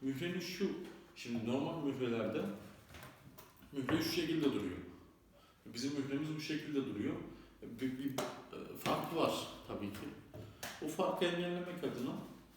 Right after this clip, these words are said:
bir, e, sorun olduğunu düşünmüyorum ama yine de engellemek adına boruyu koyarken bu şekilde koyuyorum. Yani boruyu tam dik vaziyette değil de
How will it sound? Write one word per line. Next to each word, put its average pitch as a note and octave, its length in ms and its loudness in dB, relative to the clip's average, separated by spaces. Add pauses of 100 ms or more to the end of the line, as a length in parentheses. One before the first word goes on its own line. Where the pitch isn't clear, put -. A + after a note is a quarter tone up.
(480)
bir, D3+ 60 -2
e, - 680 -10 (1300)
sorun E3+ 200 0
olduğunu D#3+ 440 0
düşünmüyorum B2 580 -2
ama A2 120 -2 (180)
yine C#3+ 200 2
de C#3 100 0
engellemek C#3+ 440 0
adına C3+ 240 -2 (640)
boruyu D#3 380 2
koyarken D#3+ 440 2 (380)
bu D#3+ 60 -2
şekilde D3 460 0
koyuyorum. F#2 420 -2 (380)
Yani G#2 220 -2 (640)
boruyu C3 360 4
tam D3+ 260 0
dik - 180 -4
vaziyette A#2 580 -2
değil G3+ 280 4
de G#2 100 0